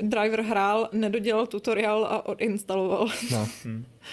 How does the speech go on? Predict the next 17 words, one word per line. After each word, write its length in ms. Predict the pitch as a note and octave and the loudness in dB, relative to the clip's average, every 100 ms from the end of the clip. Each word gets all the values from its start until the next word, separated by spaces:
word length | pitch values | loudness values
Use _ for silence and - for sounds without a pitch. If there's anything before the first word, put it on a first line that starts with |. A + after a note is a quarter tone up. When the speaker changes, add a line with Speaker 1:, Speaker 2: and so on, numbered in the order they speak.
| - - - - | -14 -14 -12 0
Speaker 3:
Já 100 | B2 | 2
mám 160 | D3 | 2
teď 200 | D#3+ - | -2 -6
zajímavou 340 | B2+ C#3+ D3+ D#3+ | -4 0 2 2
novou 200 | D3 D#3 | 2 0
zkušenost, 680 | D#3 - D3 C#3 C#3+ - B2+ | -4 -4 -2 -2 -6 -8 0
eh, 360 | B2+ B2+ B2+ | 4 4 4
s 60 | B2 | 4
mobilní 480 | B2+ B2 C#3 D3 D3 | 2 4 4 2 -2
hrou, 180 | A#2+ A#2 | 0 -2
kterou 200 | A#2+ B2 | -4 -6
jsem 100 | B2+ | -6
si 60 | |
stáhl 220 | A#2+ A#2+ B2+ | -2 -2 -2
na 80 | |
nový 200 | C3 A#2 | -2 -2
mobil, 520 | C#3 B2 G#2+ F#2+ A2 | -2 -2 -2 -4 -6